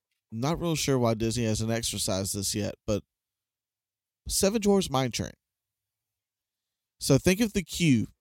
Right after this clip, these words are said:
There's so many of the jewels where they light up already. That's easy work. Come on, just update some of that stuff. With the ride, like,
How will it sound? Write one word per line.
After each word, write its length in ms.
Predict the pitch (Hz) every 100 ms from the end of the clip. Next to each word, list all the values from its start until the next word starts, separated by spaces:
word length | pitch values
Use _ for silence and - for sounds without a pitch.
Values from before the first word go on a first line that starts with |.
| _ _ _ _ _ -
There's 180 | 170
so 480 | - - 175 175 202
many 320 | 196 196 185
of 160 | 175 139
the 80 | 131
jewels 560 | 110 131 151 139 117
where 120 | 113 123
they 120 | 120
light 320 | 107 117 123
up 340 | 110 113 151 - -
already. 640 | 127 120 107 113 143 175 - _ _ _ _ _ _ _ _ _ _ _
That's 200 | 151 147
easy 300 | 156 135 120
work. 260 | 110 107 87 - _ _ _ _ _ _ _
Come 140 | 143 120
on, 100 | 98
just 220 | 101 -
update 380 | 131 135 139 123
some 160 | 131
of 80 | 117
that 180 | 117 117
stuff. 340 | - 107 101 -
With 180 | 123 135
the 100 | 117
ride, 480 | 107 123 147 170 175 - _ - _ _
like, 280 | 123 131